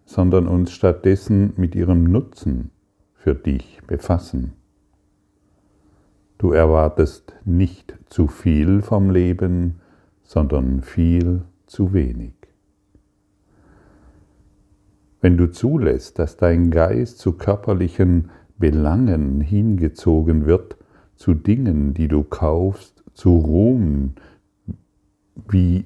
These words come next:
die Welt ihn schätzt, dann bittest du um Leiden,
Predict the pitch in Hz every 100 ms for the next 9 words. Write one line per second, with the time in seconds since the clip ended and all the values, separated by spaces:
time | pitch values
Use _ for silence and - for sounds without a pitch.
0 | - 90 82 76 78 98 107 - 95 82
1 | 82 - 87 95 - - _ _ - 85
2 | 78 76 120 110 87 - 95 98 90 82
3 | 76 71 76 92 90 71 69 67